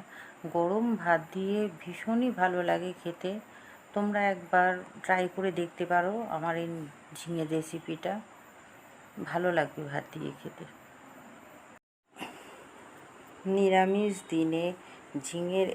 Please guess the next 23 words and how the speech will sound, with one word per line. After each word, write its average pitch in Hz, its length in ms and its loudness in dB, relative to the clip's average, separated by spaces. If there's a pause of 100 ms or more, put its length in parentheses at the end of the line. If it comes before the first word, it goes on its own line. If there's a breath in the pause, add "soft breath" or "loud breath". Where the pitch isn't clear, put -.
(120)
এই 185 80 2 (100)
রেসিপিটা 170 680 0 (200)
গরম 170 320 6 (180)
ভাতে 151 460 6
থাকলে 151 420 0 (200)
অন্য 185 160 2 (240)
কোনো 175 180 0 (120)
কিছুই 208 380 -2 (120)
আর 165 60 4 (100)
লাগবে 123 400 0
না। 127 80 -4 (1900 loud breath)
আমার 196 200 0 (100)
এই 202 40 2
রেসিপিটা 175 680 4 (180)
তোমাদের 185 420 4
যদি 196 160 4 (120)
ভালো 170 200 6
লাগে 170 260 4 (120)
একটা 165 300 4 (140)
কমেন্ট 170 440 0
করে 175 200 6
জানিও। 160 480 6 (2500)
আমার 202 260 6